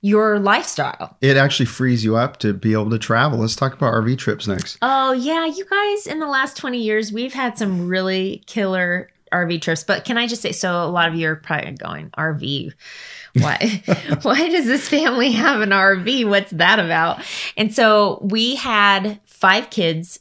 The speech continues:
Speaker 1: seven and under.
Speaker 2: Yeah.
Speaker 1: Talk about hard to travel. Re-, okay, so Isaac has family in Maryland and
Speaker 2: Yeah.
Speaker 1: in Virginia. And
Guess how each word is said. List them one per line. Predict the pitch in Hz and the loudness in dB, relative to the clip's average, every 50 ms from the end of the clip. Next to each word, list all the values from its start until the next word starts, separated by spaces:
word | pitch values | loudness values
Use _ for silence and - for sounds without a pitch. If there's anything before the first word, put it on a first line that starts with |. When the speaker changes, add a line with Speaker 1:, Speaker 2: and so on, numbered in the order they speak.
| _ _ | _ _
Speaker 1:
seven | - - - - - 202 185 190 170 220 226 233 | -10 -8 -6 -2 2 4 4 4 4 2 0 0
and | 233 233 | 0 2
under. | 226 185 151 135 - 107 120 180 - | 2 0 0 0 -4 -4 -4 0 0
Speaker 2:
Yeah. | 113 110 104 95 90 - _ _ _ _ _ _ _ _ | 0 0 0 -2 -6 -10 _ _ _ _ _ _ _ _
Speaker 1:
Talk | - - 220 220 226 220 | -4 0 2 2 2 2
about | 311 240 247 226 226 208 - | 2 2 4 4 4 4 2
hard | 175 196 190 190 175 | 2 2 2 2 0
to | 160 | -2
travel. | - 214 170 156 139 - - - | -2 0 0 0 0 -2 -4 -2
Re-, | 208 262 - - | -2 0 2 0
okay, | - - 170 - | 0 0 -2 -2
so | - - 196 - | 0 0 2 2
Isaac | - 247 285 - 339 320 | 2 2 2 0 -4 -6
has | - 294 262 240 - | -4 -6 -6 -6 -4
family | - 220 185 180 180 180 175 175 170 196 - _ _ _ _ - 190 | -4 -2 -2 -2 -2 -2 -2 -2 -4 -6 -10 _ _ _ _ -4 0
in | 196 190 196 196 190 | 2 2 4 4 4
Maryland | 185 175 165 165 160 151 147 131 131 147 180 208 - | 4 4 4 2 2 0 0 -2 -2 -4 -4 -2 0
and | - | 0
Speaker 2:
Yeah. | 113 - 180 | 2 2 2
Speaker 1:
in | 175 180 185 | 2 2 2
Virginia. | 190 214 208 196 196 175 151 143 139 131 131 180 - - - - - - - 269 - | 2 0 0 0 -2 -2 -2 -2 -2 -2 -2 -4 -6 -8 -12 -12 -10 -10 -10 -6 -2
And | - - 214 208 202 - | 0 2 2 2 2 0